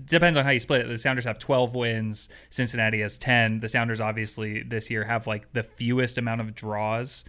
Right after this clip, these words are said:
I think, in the entire league. No, L A F C has only three, but they only have eight losses. The Sounders have three draws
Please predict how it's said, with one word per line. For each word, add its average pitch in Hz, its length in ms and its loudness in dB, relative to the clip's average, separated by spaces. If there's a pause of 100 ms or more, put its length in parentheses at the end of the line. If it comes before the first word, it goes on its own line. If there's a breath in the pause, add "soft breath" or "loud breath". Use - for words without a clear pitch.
(300 loud breath)
I 120 120 0
think, 127 240 0
in 120 120 -2
the 117 80 0
entire 113 640 2
league. 117 640 -2 (160 loud breath)
No, 143 120 4
L 135 200 4
A 143 60 6
F 131 80 2
C 131 180 -2
has 113 360 -4
only 117 520 -4 (260 soft breath)
three, 113 640 -4 (240 loud breath)
but - 80 -4
they 120 60 4
only 120 160 4
have 110 100 2
eight 113 140 0
losses. 117 340 0
The 117 80 -8
Sounders 160 300 4
have 147 120 4
three 147 440 0
draws 120 720 2